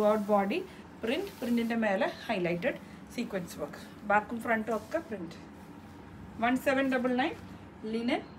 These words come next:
with chiffon dupatta, sequence work dupatta. ഇല്ല, border.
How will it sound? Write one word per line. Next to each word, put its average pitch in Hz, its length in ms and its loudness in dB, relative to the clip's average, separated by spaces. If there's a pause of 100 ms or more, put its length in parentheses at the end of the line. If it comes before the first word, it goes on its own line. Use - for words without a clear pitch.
with 233 180 -6
chiffon 226 400 -2
dupatta, 214 400 0 (2000)
sequence 220 440 -6
work 202 140 -4 (100)
dupatta. - 380 -10 (1700)
ഇല്ല, 180 100 -6 (200)
border. 185 260 -2